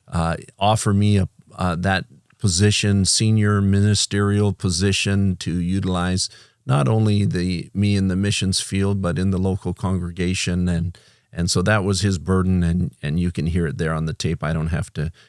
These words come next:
explain that to anybody. So, so that was un-, unexpected to me. And so that's when, as he said, many months of, weeks of prayer and waiting on the Lord, now I had to go back home and pray about it.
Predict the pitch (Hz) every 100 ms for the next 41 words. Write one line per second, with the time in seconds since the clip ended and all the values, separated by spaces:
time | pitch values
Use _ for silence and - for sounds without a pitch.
0 | _ - - - 87 87 85 - - 85
1 | 76 78 71 - _ _ _ _ _ -
2 | 131 123 120 110 - _ _ _ _ _
3 | _ - - 123 113 127 131 - 120 117
4 | 104 - - _ _ _ _ _ _ -
5 | 113 107 - - 123 139 - - 135 -
6 | 113 - 113 104 107 104 92 101 110 143
7 | 117 117 110 - - 98 95 104 - 104
8 | 101 - - 107 113 107 101 101 107 117
9 | - 98 90 - - 104 113 - - 98
10 | 90 - - 113 107 95 120 - _ _
11 | _ 92 92 107 104 98 92 95 107 123
12 | 101 98 110 117 113 101 98 95 104 107
13 | 113 107 95 - 123 147 85 76 -